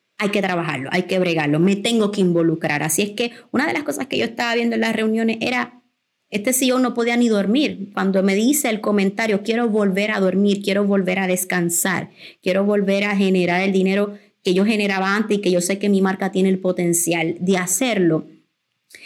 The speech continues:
tuvimos que tener una conversación bien importante sobre el negocio te necesita. ¿Hace cuánto no asistes a tu empresa? Y me dice, "Pero a veces pasan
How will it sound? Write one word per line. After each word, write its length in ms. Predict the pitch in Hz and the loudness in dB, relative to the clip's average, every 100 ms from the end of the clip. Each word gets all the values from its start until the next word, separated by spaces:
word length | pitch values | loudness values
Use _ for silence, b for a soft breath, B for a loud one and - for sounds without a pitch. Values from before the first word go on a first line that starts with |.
| B B B _ | B B B _
tuvimos 300 | 247 247 233 | 2 2 2
que 100 | 254 | -2
tener 180 | 254 254 | -2 0
una 160 | 240 226 | 0 -2
conversación 640 | 240 208 208 214 226 214 | 0 0 0 -2 0 0
bien 160 | 208 214 | 0 0
importante 640 | 208 208 202 214 208 196 | 0 -2 -2 -2 -2 -2
sobre 540 | 196 180 175 170 - _ _ _ _ _ _ | 0 0 0 -2 -6 _ _ _ _ _ _
el 260 | 220 220 202 | 0 4 4
negocio 680 | 208 202 247 262 - 208 | 2 0 0 0 0 -2
te 160 | 208 185 | 0 -2
necesita. 760 | 175 170 - 165 - 247 262 190 | 0 -2 -4 -2 0 0 0 -6
¿Hace 480 | - 202 - 285 | -4 -4 -2 -2
cuánto 500 | - 262 302 294 254 | -2 -2 0 0 2
no 200 | 208 214 | 2 2
asistes 520 | 226 220 262 294 254 202 | 0 0 0 -2 -2 -2
a 140 | 190 | -2
tu 60 | 170 | -2
empresa? 560 | 170 - 175 370 208 | -2 -2 -4 -2 0
Y 60 | 196 | 2
me 120 | 208 | 2
dice, 180 | 202 196 | 0 0
"Pero 140 | 214 | 0
a 40 | 240 | 0
veces 220 | 202 226 | -2 -4
pasan 400 | - 233 240 | -6 -4 -2